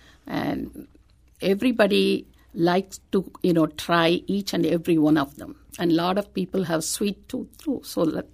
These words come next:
we need to make at least two or three kinds of sweet dish. And we do follow that all the festival time. Like example, like a Thanksgiving, your time, you always eat turkey,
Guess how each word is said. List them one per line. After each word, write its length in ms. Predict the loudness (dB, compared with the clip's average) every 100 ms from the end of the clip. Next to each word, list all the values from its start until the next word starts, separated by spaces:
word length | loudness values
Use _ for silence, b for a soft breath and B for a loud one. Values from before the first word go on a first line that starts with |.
| -6
we 180 | 0 2
need 240 | 2 0
to 60 | -2
make 300 | 0 0 -2
at 160 | -6 -2
least 300 | -2 -4 -10 -4
two 160 | 0 2
or 80 | 0
three 260 | -2 -2
kinds 540 | -2 -2 -2 -2 -6 -10
of 100 | -8
sweet 420 | -4 -2 -4 -6 -8
dish. 400 | -6 -6 -8 -14 _ _ -20 b b b b b b b b
And 180 | -2 0
we 220 | 0 0 -4 0
do 160 | 4 4
follow 380 | 6 4 4 4
that 320 | 2 0 -4 _
all 500 | 0 4 4 4 4
the 80 | 2
festival 540 | 0 -4 -4 -2 -2
time. 480 | -2 0 2 0 -2 -10 b b b b b _ _ _ _ _ _ _ _
Like 280 | -2 0 0
example, 560 | -2 0 2 2 2 2
like 180 | 2
a 80 | 0
Thanksgiving, 720 | -4 -2 -2 -2 -2 0 0 0
your 240 | 0 0
time, 400 | 0 -2 -2 -4 -10 B -2
you 200 | 2 4
always 440 | 4 2 0 -2
eat 280 | -4 -4 -4
turkey, 520 | 0 2 0 -8 -10